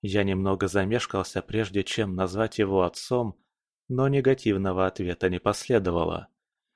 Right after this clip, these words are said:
Значит, у Ивана с сыном вполне неплохие отношения.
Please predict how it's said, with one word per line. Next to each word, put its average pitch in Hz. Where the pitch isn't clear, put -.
Значит, 120
у 165
Ивана 123
с -
сыном 110
вполне 92
неплохие 107
отношения. 85